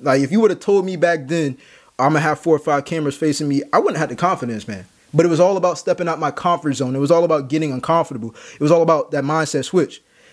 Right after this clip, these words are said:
And with that being said, these are the three changes that I had to make about my mindset in order for me to get to the point where I am now and get to the point where I wanna go.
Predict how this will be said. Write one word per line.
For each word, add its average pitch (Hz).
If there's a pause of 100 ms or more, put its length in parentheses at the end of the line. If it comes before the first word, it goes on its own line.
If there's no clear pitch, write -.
(180)
And 135 (320)
with 160
that 170
being 156
said, 131
these 170
are 180
the 156
three 165
changes 151
that 139
I 127
had 143
to 131
make 135
about 120
my 123
mindset 127
in 131
order 147
for 139
me 139
to 135
get 127
to 151
the 143
point 160
where 131
I 147
am 147
now 190
and 135
get 175
to -
the 151
point 143
where 127
I 135
wanna 127
go. 123